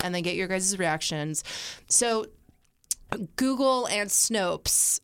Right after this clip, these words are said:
uh, and if you look at the federalist dot com, this pops up now on, like, the right side of the sidebar, Snopes' little fact check, uh, claim Bill Clinton was expelled from Oxford University for raping a British classmate, classmate named Eileen Wellstone. Okay, and then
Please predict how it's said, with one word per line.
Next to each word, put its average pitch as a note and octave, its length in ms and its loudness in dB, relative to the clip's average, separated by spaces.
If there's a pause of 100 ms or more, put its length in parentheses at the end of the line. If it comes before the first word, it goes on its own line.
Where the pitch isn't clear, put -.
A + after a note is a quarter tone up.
uh, F#3+ 300 4
and G#3 100 -2
if G#3 100 -4
you G#3 100 -2
look A3 160 0
at A3 60 0
the G#3 60 -4
federalist F#3+ 440 0
dot F3 140 -2
com, F3 160 -2
this E3 120 0
pops - 360 2
up F3 160 0
now E3+ 300 0
on, E3+ 200 -2
like, E3+ 200 -2
the F3+ 100 0
right F3 240 0
side F3+ 220 -2
of F3 60 0
the F3 60 -4
sidebar, E3 480 2 (140)
Snopes' F#3 420 2
little F3+ 160 2
fact D#3 300 -2
check, D#3 280 -2 (360)
uh, F#3 240 2
claim A3+ 420 2
Bill A3 200 0
Clinton A#3 360 -2
was G3 160 0
expelled G3 480 2
from A3+ 160 -4
Oxford F#3+ 460 0
University F3+ 560 0
for F3+ 200 -2
raping F#3+ 340 0
a G3 40 2
British F3+ 340 -2
classmate, D#3+ 600 0 (200)
classmate G3+ 600 0 (260)
named F#3 280 -2
Eileen F#3+ 540 -2
Wellstone. E3 720 -2 (340)
Okay, F3+ 500 -2
and G#3 180 0
then F#3+ 320 -2